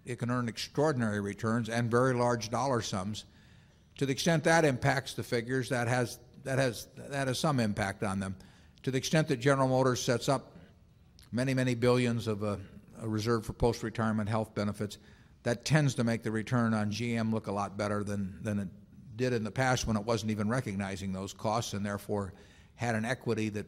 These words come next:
really was, was, uh, much larger than the true equity. Uh, uh, so there have been some things happen like that, but all in all, I don't think under any system of accounting the twenty percent returns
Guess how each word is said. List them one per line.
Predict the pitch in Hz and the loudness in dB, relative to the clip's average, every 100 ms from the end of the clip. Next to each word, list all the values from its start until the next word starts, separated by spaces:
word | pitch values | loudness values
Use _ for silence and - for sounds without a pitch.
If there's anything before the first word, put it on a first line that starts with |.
| - | -4
really | 123 113 107 | -2 0 -2
was, | 101 101 - - - - - - - - - | -2 -4 -4 -10 -20 -20 -20 -20 -20 -18 -6
was, | 104 95 - | -6 -6 -6
uh, | 104 | -4
much | 101 120 - | -4 -4 -2
larger | 117 117 107 107 | 2 2 2 -2
than | 101 | -2
the | 101 | -6
true | - 143 107 | -2 0 0
equity. | 95 98 98 92 | -2 -6 -8 -8
Uh, | 95 101 - - - - - | -8 -10 -12 -20 -20 -20 -12
uh, | 110 104 101 104 104 - - | -6 -4 -4 -2 -4 -6 -10
so | - 139 131 - - - - | 0 4 4 2 -12 -20 -6
there | 175 | 0
have | |
been | 185 | 2
some | 160 | 2
things | 180 156 | 0 2
happen | 160 156 131 | 4 2 2
like | 110 107 | 0 0
that, | 117 110 104 117 | 0 -2 -2 -4
but | 110 - - - - - - | -4 -6 -18 -20 -20 -20 -12
all | - 160 151 | 0 4 6
in | 131 | 6
all, | 127 123 | 4 4
I | 117 | 2
don't | 120 113 | 0 -2
think | 131 117 - | -2 -2 -2
under | 123 117 | -2 0
any | 127 143 127 | 2 2 0
system | 113 - 104 | -2 -2 -2
of | 98 | -2
accounting | 95 104 104 104 | -4 -2 -2 -2
the | 101 | -4
twenty | - 110 104 | -2 -2 -2
percent | 95 113 95 | -4 -6 -6
returns | 98 - 104 95 92 | -8 -4 -2 -2 -4